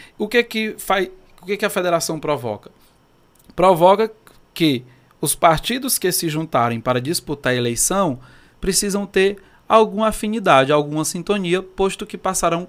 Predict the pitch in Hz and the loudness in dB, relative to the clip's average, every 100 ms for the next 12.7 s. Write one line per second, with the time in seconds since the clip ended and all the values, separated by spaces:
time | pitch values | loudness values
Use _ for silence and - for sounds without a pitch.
0 | - 175 190 190 175 160 170 151 165 208 | -2 2 2 0 -4 -4 -4 -6 -4 -4
1 | 202 - 190 170 160 165 170 165 165 165 | -6 -6 -4 -4 -6 -6 -8 -6 -8 -6
2 | 156 147 143 - - - - - - - | -4 -4 -4 -6 -12 -14 -20 -20 -20 -20
3 | _ 226 175 226 - 180 190 190 165 170 | _ -8 -6 -6 -6 -6 -6 -6 -6 -6
4 | 220 214 180 185 135 123 120 120 - - | -6 -8 -8 -4 -2 -2 -2 -6 -8 -12
5 | - - _ _ 170 190 180 - 139 127 | -20 -20 _ _ 2 2 0 -2 -2 -2
6 | 123 127 120 117 123 120 117 - 190 196 | -2 -4 -4 -4 -4 -2 0 -2 -2 -4
7 | - 180 - 165 165 151 131 123 175 175 | -6 -10 -4 -4 -2 -2 -2 -2 -4 -6
8 | 123 - - - - _ 135 131 131 135 | -10 -12 -20 -20 -20 _ -2 0 0 -2
9 | 175 156 156 131 190 220 202 180 175 160 | -2 2 2 0 -4 -4 -4 -4 0 0
10 | 151 208 - 180 - 190 170 160 147 - | 0 -4 -6 -4 -4 -6 -2 0 0 -2
11 | 165 175 156 135 165 180 170 165 - 180 | -4 -4 -4 -2 -4 -4 -4 -4 -2 -4
12 | 180 220 202 160 165 127 - | -4 -6 -6 -6 -6 -8 -12